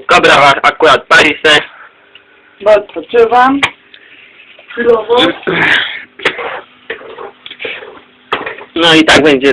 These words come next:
Speaker 1: i tak jest robiony prawie codziennie obiad. Nie jest to mówione, że my nic nie robimy, że nie robimy obiadu w ogóle. Ciekawe, jakby człowiek trzy dni nic nie jadł. To jest bardzo ciekawe, czy,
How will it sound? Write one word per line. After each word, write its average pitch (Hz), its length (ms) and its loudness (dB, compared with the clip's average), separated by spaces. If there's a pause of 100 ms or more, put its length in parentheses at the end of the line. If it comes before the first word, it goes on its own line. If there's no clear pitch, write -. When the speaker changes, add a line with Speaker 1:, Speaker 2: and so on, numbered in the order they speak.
(100)
Speaker 1:
i 160 280 -2
tak - 300 0
jest 156 220 2
robiony 143 680 2
prawie 139 260 2
codziennie 131 480 0
obiad. 139 420 2
Nie 143 160 2
jest 135 260 2
to 127 220 2 (480)
mówione, 139 720 2
że 127 160 2 (460)
my 135 120 2
nic 147 320 2
nie 139 160 2
robimy, 156 320 4 (180)
że 135 80 2
nie 131 180 2
robimy 127 340 2
obiadu 156 500 2
w 156 140 4
ogóle. 156 300 2 (2000)
Ciekawe, 143 440 2
jakby 131 400 2
człowiek 160 380 4
trzy - 380 0
dni 160 280 4
nic 156 280 4
nie 147 300 2
jadł. 120 240 2 (140)
To 127 60 0
jest 131 420 0
bardzo 131 340 2
ciekawe, 123 460 -2
czy, 117 200 -6